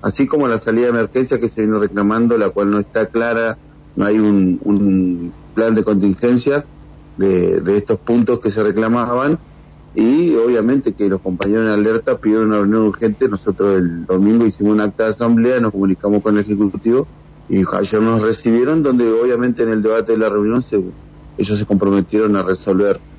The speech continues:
eh, el tema de, de amurar los matafuegos con urgencia, de ponerle una puerta de seguridad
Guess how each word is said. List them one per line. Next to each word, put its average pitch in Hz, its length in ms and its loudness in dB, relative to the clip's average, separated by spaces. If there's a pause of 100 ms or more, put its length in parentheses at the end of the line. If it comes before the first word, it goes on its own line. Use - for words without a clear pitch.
(460)
eh, 92 420 2
el 95 140 0
tema 110 300 0
de, 95 300 0 (120)
de 98 80 -2
amurar 101 320 0
los 113 140 0
matafuegos 107 560 -2
con 113 160 0
urgencia, 123 640 0 (560)
de 110 100 0
ponerle 127 400 0
una 127 280 0
puerta 135 280 -2
de 117 140 0
seguridad 113 680 0